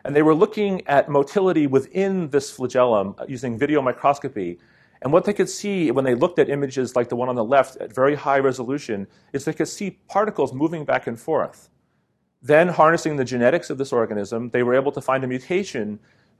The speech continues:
a mutation in the kinesin, which was previously known, but th-, they, then they learned that this mutation caused I F T motility to stop and the particles to apparently not be within the flagellum anymore.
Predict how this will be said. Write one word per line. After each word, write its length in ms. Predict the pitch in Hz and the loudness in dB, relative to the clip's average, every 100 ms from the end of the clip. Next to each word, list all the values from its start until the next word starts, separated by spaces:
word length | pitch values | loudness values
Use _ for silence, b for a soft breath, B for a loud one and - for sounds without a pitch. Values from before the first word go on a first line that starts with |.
| - | -8
a 60 | 127 | -6
mutation 340 | 113 151 143 | -2 -2 -2
in 80 | 127 | -4
the 80 | 117 | -4
kinesin, 540 | - 143 185 160 107 | -6 -8 -6 -6 -4
which 120 | 113 | -4
was 120 | 117 | -6
previously 500 | - 165 151 139 127 | -6 -4 -4 -4 -4
known, 380 | 117 147 139 107 | 0 2 2 0
but 180 | 101 113 | -4 -4
th-, 160 | 123 123 | -4 -2
they, 100 | 131 | -4
then 220 | 131 139 | -2 -4
they 100 | 131 | -2
learned 240 | 120 143 120 | -2 -2 -2
that 80 | |
this 120 | - - | -8 -10
mutation 680 | 113 - 131 143 117 117 b b b _ | -10 -10 -10 -6 -6 -6 b b b _
caused 380 | - 170 175 - | 6 8 8 6
I 100 | 135 | 2
F 140 | 131 | 2
T 80 | 139 | -2
motility 480 | 123 127 117 117 113 | -2 0 -2 -2 -4
to 100 | 110 | -10
stop 480 | - 160 143 - _ _ _ _ | -4 -2 -2 -4 _ _ _ _
and 140 | 123 120 | -6 -6
the 40 | |
particles 440 | 120 143 139 135 - | 2 4 4 -2 -6
to 100 | 117 | -10
apparently 440 | - 139 127 120 | -6 -2 0 0
not 260 | 117 123 - | 0 -2 -2
be 160 | 135 | -4
within 220 | 120 110 | -2 -2
the 60 | 107 | -2
flagellum 440 | 117 113 123 147 | -6 -4 -4 -4
anymore. 420 | 107 92 85 65 | -6 -10 -10 -12